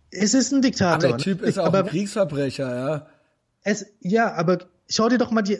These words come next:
Speaker 1: Optionen an.
Speaker 2: Ja, gut, ey,
Speaker 1: Also
Speaker 2: ich
Speaker 1: warum
Speaker 2: weiß
Speaker 1: ist es
Speaker 2: es auch,
Speaker 1: unmöglich?
Speaker 2: ich krieg das jetzt hier mit dir nicht gelöst. Der Punkt war, der Iran darf keine Atombombe haben. So.
Speaker 1: So. <laughs>
Speaker 2: Was war denn jetzt mit den Salonkolumnisten?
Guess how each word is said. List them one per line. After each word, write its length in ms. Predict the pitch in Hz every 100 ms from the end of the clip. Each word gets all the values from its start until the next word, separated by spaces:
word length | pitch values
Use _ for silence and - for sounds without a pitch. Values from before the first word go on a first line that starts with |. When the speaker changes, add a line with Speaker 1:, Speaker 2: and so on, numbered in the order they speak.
| - -
Speaker 1:
Optionen 560 | 175 - 254 302 294 156
an. 120 | 117
Speaker 2:
Ja, 160 | 143
gut, 300 | 139 135 127
ey, 120 | - 156
Speaker 1:
Also 180 | 190
Speaker 2:
ich 60 | 196
Speaker 1:
warum 200 | 226 254
Speaker 2:
weiß 80 | 240
Speaker 1:
ist 60 |
es 40 | 233
Speaker 2:
es 60 |
auch, 80 | 156
Speaker 1:
unmöglich? 320 | 233 254 269
Speaker 2:
ich 40 | 254
krieg 140 | 226
das 160 | 247 226
jetzt 200 | 214 -
hier 120 | 208
mit 160 | 196 190
dir 80 |
nicht 160 | 180 160
gelöst. 400 | 170 160 185 - - _ _ -
Der 80 | 120
Punkt 340 | 190 220 196
war, 160 | 180 180
der 140 | 147
Iran 280 | 139 165 175
darf 180 | 160 -
keine 200 | 160 160
Atombombe 480 | 143 156 151 135
haben. 300 | 123 120 127 - _ _ _ _ _ _ _ _ _
So. 760 | 156 117 143 185 151 135 117 110 - _ _
Speaker 1:
So. 480 | - - 190 180 135 - 165 - - - - -
<laughs> 600 | - 196 226 170 - -
Speaker 2:
Was 320 | 165 160 -
war 160 | 208 254
denn 80 |
jetzt 200 | 226 -
mit 140 | 170 156
den 100 | 151
Salonkolumnisten? 1200 | 147 143 139 135 139 135 127 123 113 - 120